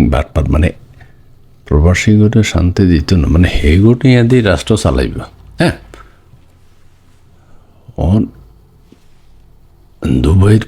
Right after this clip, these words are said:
পরিস্থিতি খুব খারাপ না? সৌদি আরবের খবর টবর নিছে নি? আরও উত্তপ্ত, ওরে বাবার। এখানে মিডল ইস্টে যে আরও কয়েকটা দেশ আছে, এরা কি কইতেছে? টিয়ার হারাইতো না।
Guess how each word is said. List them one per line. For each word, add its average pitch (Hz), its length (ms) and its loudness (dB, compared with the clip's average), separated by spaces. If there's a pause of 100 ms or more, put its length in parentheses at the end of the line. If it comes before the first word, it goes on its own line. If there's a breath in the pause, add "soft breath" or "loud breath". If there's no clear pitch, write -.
পরিস্থিতি 110 500 0 (120)
খুব 117 120 0 (120)
খারাপ 82 280 -2 (160)
না? 113 80 0 (680 soft breath)
সৌদি 131 360 0
আরবের 135 320 0
খবর 101 260 0
টবর 98 240 2
নিছে 71 280 -2
নি? - 100 -6 (920)
আরও 117 300 0
উত্তপ্ত, - 440 -6 (280)
ওরে 123 160 0 (100)
বাবার। - 280 -10 (1200 soft breath)
এখানে 101 240 0
মিডল 110 280 0
ইস্টে 135 300 -2
যে 135 140 0
আরও 95 140 -2 (120)
কয়েকটা 95 300 0
দেশ 85 200 -2 (120)
আছে, 73 160 -2 (160)
এরা 80 160 0
কি 101 240 0
কইতেছে? - 400 -6 (1300)
টিয়ার 101 360 4
হারাইতো 90 300 0 (100)
না। - 80 -8